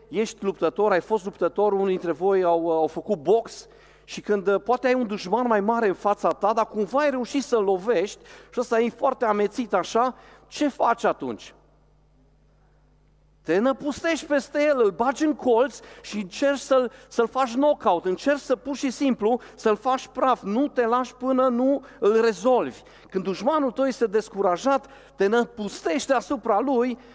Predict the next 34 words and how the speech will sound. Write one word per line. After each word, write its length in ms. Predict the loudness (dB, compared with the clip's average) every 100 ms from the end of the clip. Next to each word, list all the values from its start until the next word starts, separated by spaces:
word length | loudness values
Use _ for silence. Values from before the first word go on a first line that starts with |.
| -20
și 340 | -18 -10 -10 -10 -18 -6
încerci 380 | -4 0 0 0
să-l 200 | 0 2
învingi, 500 | 0 0 -2 -2 -2
da? 260 | 0 0 -4 -20 -10
Asta 240 | -4 -2 -2
se 120 | -2
întâmplă 340 | 0 0 -2
poate 280 | -4 -4 -4
și 120 | -4
în 60 | -4
sporturi 460 | -4 -2 -2 -4 -2
de 80 |
echipă. 460 | -2 -2 -6 -4 -2
Dacă 240 | -2 -2
joci 240 | -2 -2 -4
fotbal 520 | -4 0 0 0 -2
și 160 | -2 -6
echipa 340 | -4 -2 -2
adversă 640 | -2 -2 -2 -2 -2 -2 -4 -14 -10
primește 520 | -4 -2 -2 -2 -4
două 280 | -2 0 0
cartonașe 680 | 0 0 0 0 0 0 2
roșii 400 | 2 0 -6 -10
și 180 | -6
ești 200 | -6 -4
în 100 | 0
avantaj, 760 | 0 2 0 0 -2 0 -2 -8 -20 -20 -20
ce 240 | -8 -2 0
vei 180 | 0 0
face 400 | 0 0 0 -2
cu 120 | 0
acest 320 | -2 -2 -2
avantaj? 680 | 0 0 0 0 -2 -6